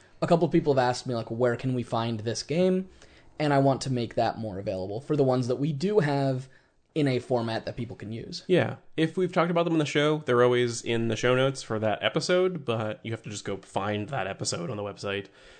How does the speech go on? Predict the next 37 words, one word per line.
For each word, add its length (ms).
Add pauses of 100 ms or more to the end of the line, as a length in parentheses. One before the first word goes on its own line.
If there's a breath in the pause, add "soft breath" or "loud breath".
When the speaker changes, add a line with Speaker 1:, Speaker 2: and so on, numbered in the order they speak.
(140 soft breath)
Speaker 2:
So 220
having 400
a 320
page 460
where 100
we 100
can 200
point 240
people 280
will 80
be 120
a 40
good 160
thing. 200 (1300 soft breath)
Um, 500 (540)
we 120
will 140
be 380
at 380 (260)
Metatopia, 520
like 100
I 60
said, 300 (160)
and 120
so 100
I'll 60
say 200
again 460
that 380
we 140
are 80
doing 220
a 40
panel 420
with 380
Megan 260
Dornbrock 480